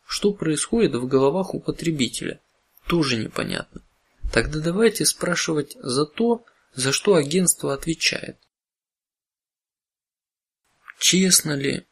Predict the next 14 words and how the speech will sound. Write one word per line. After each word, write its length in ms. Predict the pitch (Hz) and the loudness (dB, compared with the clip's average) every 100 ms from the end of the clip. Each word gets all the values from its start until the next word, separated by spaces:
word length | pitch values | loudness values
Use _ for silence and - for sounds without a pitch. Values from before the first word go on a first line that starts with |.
| - | -6
и 120 | 156 | -4
быстро 560 | 160 175 170 - 147 | 0 0 2 0 0
ли 180 | 139 135 - | -2 -2 0
оно 260 | 151 214 | 0 0
провело 480 | 190 143 139 160 180 | 2 2 2 2 0
размещение, 840 | 160 147 151 156 - 101 98 - | 0 -2 2 2 4 0 -2 -8
печать 640 | - 156 - 202 196 190 | -6 -4 0 2 2 -2
в 120 | - 131 | -4 0
нужном 440 | 165 170 160 139 | 0 0 0 0
ли 100 | 131 | -2
количестве 800 | 123 123 139 - - 135 - 131 | 0 2 2 2 0 0 -2 0
сми 400 | - - 147 165 | 2 2 0 -2
и 200 | - 156 | -4 -8
прочее. 640 | - 117 92 - - - | -6 -4 -2 -2 -2 -4